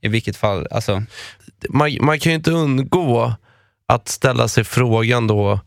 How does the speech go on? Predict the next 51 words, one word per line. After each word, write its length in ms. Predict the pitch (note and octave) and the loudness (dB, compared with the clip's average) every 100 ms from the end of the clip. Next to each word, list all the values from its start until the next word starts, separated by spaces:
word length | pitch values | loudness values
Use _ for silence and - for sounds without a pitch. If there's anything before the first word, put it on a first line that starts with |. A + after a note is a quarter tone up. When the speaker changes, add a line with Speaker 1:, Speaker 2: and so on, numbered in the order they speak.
| _ _ _ C#2 D2+ | _ _ _ _ _
Speaker 2:
var 280 | A2+ B2 D3 | 0 2 2
det 80 | C#3+ | 2
för 120 | D#3+ | 0
sent? 600 | - G#3 - - - - _ _ _ _ - | 0 0 0 -4 -6 -14 _ _ _ _ 0
Alltså, 200 | - C#3 E3+ | 0 2 -2
med 220 | B2 D#3 | 0 0
tanke 320 | D3 E3 D3 D3+ | 2 0 0 0
på 120 | D3+ | 0
att 100 | C3 | 0
du 140 | C#3 | 0
hade 400 | C3+ C#3 C3+ G#2 - | 2 2 0 -2 -6
hållit 280 | - D3 C3 | -2 -2 0
på 440 | - D3+ D3+ - - _ _ | 0 0 0 -2 -4 _ _
fyra 500 | - - F3+ B2 B2 | -14 -2 0 2 0
månader 380 | C3 C3 A#2+ B2+ | 2 2 2 4
Speaker 1:
Jag 120 | D#3+ D3+ | 2 2
borde 140 | C#3 | 2
ha 60 | A#2 | 2
Speaker 2:
då. 60 | - | 2
Speaker 1:
gått, 100 | - | 2
jag 160 | C3+ | 0
borde 200 | C3+ C#3 | 2 0
gått 200 | C#3+ C#3+ | 0 0
in 260 | C3 A#2+ A#2 | 0 2 2
mycket 320 | A#2+ - A2 | 0 -2 -8
tidigare 460 | - A2 A2 A2+ F#2+ | -2 0 0 0 0
och 120 | E2+ | -2
sagt, 500 | - F2+ - - - _ _ _ | -2 -4 -4 -16 -20 _ _ _
Speaker 2:
Ja, 80 | - D#3+ | 0 2
Speaker 1:
absolut. 200 | F3 F#3 | 2 2
Speaker 2:
men 100 | F3+ | 2
det, 160 | E3+ | 2
det 180 | C#3 E3 | 2 0
är 40 | E3+ | 2
lite 240 | E3 D#3 | 0 2
det 60 | D3 | 2
här 140 | C#3+ | 2
jag 100 | C#3 | 2
tänker, 320 | E3 D#3+ A#2 | 0 0 0
för 140 | G#2+ B2+ | 2 2
att 60 | G#2 | 2
Speaker 1:
Ja. 80 | F2+ - - - | -4 -10 -20 0
Speaker 2:
det, 160 | D3+ | 2
det 180 | C#3 D#3 | 4 2
som 160 | C3+ D3 | 2 2
var 120 | C#3 | 0
fint 380 | - G3 C#3+ C3 | 0 0 2 0
i 40 | |
den 120 | A#2+ | 2
här 100 | A#2 | 2
storyn 540 | A2 D3+ D3+ A2+ A2 | 2 0 2 0 0